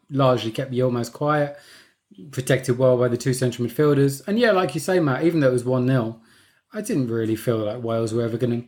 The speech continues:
concede. To be honest, a couple of set-piece chances I suppose Turkey had. But overall, I thought they were comfortable, really deserving of, uh,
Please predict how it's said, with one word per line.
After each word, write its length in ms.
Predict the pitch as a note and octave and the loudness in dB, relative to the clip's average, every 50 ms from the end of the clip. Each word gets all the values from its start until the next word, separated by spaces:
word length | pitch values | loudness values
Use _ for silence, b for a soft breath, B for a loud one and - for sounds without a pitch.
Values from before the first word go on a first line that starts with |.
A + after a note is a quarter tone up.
| _ _ | _ _
concede. 480 | - - C#3+ C3+ C3+ G#3 A#3+ C4 F#3+ C3 | -6 -4 -4 -2 -2 -2 -2 -2 -2 -4
To 80 | - | -4
be 60 | A#2 C#3 | -2 0
honest, 160 | E3+ D#3+ F3 | 0 0 -2
a 20 | |
couple 220 | E3+ - F3 D3 C3+ | 0 0 0 0 0
of 60 | B2+ | 0
set-piece 520 | - - D#3 D3 - - D3 D#3 C#3+ C#3+ | 0 0 -2 -2 0 2 2 2 2 0
chances 480 | - - D3 C3+ C#3 C#3 C#3 - D3 C3+ | -2 -2 0 0 0 -2 -4 -4 -4 -4
I 40 | C3 | -4
suppose 320 | C3+ - B2+ B2 B2 B2 | -4 -2 -2 -2 -2 -2
Turkey 320 | - C3+ B2 B2 - A2+ | -2 -2 -2 -2 -2 -6
had. 260 | A#2 A#2+ B2 C#3 - - B B B B B B B B B | -4 -2 -2 -4 -4 -6 B B B B B B B B B
But 140 | _ - F#3 | _ 2 4
overall, 340 | G3 E3 A#2+ A2+ A#2+ A#2 A#2 | 4 4 4 2 2 2 2
I 60 | A#2+ | 2
thought 180 | A#2 - A#2+ G#2 | 2 0 -2 0
they 80 | A#2 | 0
were 80 | A2+ A2+ | -2 -2
comfortable, 460 | A2+ - B2+ B2 - - - A#2 A2+ | 0 0 0 0 0 -4 -6 -4 0
really 280 | A#2+ C#3+ D#3 C#3 A2 G#2+ | 2 4 4 4 2 0
deserving 560 | G#2 G#2+ G2 G2+ A#2 A#2+ A#2+ G2+ G#2+ G2+ G#2 | -2 -2 -2 0 0 0 0 0 -2 -4 -4
of, 220 | G#2 G2+ F#2 F#2 | -6 -8 -8 -6
uh, 240 | G#2 G#2 G2+ G2 F#2+ | -6 -6 -6 -6 -10